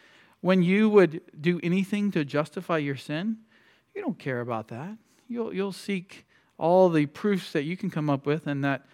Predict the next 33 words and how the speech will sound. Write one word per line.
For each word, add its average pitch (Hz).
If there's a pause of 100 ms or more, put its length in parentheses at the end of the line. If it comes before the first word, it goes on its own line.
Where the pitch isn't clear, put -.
(140)
unbelievers 156
have 143
come 143
up 160
with 127 (560)
to 143
fight 139
against 131
that. 117 (840)
So -
now 202
we're 254
on 262
number 208
five, 151 (300)
and 143
I 160
believe 160
number 160
five 156
is 156
the 143
best 151
method. 143 (680)
It 135
is 139
called 135 (180)
presuppositional. 127 (400)
If -
you've 151
heard 170
of 151
presuppositional, 151